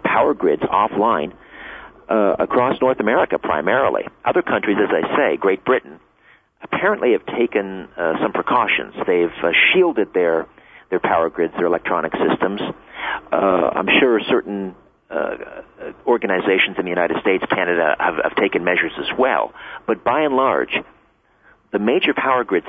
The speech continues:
systems that deliver electricity to hospitals and homes and factories and, uh, so forth across North America are vulnerable to such a solar storm and the ensuing electromagnetic pulse, which I guess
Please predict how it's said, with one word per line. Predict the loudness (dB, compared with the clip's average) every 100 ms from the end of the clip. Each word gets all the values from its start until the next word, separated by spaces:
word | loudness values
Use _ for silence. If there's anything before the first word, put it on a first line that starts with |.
| -2
systems | -2 -4 -4
that | -4
deliver | -2 0 0 2
electricity | 0 -2 -2 -2 -2 -2 -4 -8 _ _ -20 -4
to | 0
hospitals | 2 0 -2 -2 0 -2 -4
and | -4
homes | 0 0 0 -2 -6
and | -6 -6 -8 -2
factories | -2 -2 -4 0 0 -2
and, | -4 -4 -6 -2
uh, | -2 0
so | 0 2
forth | 0
across | -2 -2 2 2 -2 -8 -14 -12 -4
North | -2
America | 0 0 0 0 -2 -4 -16 -20 -20 -20 _ _
are | 0 2
vulnerable | 2 2 2 0 -6 -10 -20 -20 _
to | -4 0
such | 0 2
a | 2 2
solar | 2 0 0
storm | 0 0 0
and | 0 0
the | 2 2 0 -4 -20 -20 -4
ensuing | -2 0 2 4 2 0
electromagnetic | 0 0 0 0 -2 0 -2 -2 -4
pulse, | 0 0 0 -6 -8 _ _ _ _ _ -14 -4
which | 0
I | 0
guess | 0 -2